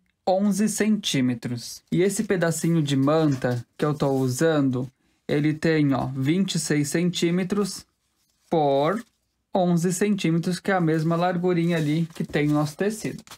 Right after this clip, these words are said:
certo? O que que nós vamos fazer agora? Vamos pegar aqui, ó, ponta com ponta, exatamente assim.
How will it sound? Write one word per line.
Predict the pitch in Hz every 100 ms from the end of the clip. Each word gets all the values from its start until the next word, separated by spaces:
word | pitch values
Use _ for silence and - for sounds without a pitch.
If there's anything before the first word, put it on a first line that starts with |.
| -
certo? | - 165 151 131 - 147
O | -
que | - 170
que | 196
nós | 190
vamos | 185 185 -
fazer | 180 180
agora? | 196 160 110 -
Vamos | 131 139 147
pegar | 160 143 139
aqui, | 143
ó, | - - -
ponta | 151 139 131 185 220 - - - _ _ - -
com | 143 135 135 - _ _ _ _ -
ponta, | 143 131 127 - 190 240 _ _ _ _ _ _ _ _ _ _ _ _ _ -
exatamente | 143 143 151 151 156
assim. | 151 - 139 180